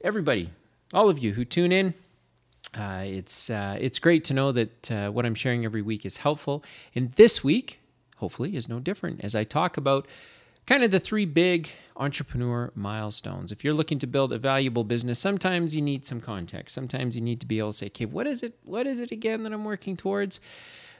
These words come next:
Um, what was the saying? I heard someone say that, uh,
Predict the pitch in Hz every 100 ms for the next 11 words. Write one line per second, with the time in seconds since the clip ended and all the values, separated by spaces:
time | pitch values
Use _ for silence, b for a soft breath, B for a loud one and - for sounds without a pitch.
0 | - 131 143 143 139 120 _ - - _
1 | _ - 185 196 151 131 147 120 98 107
2 | 170 156 160 139 120 - 131 131 113 107
3 | - - 104 98 98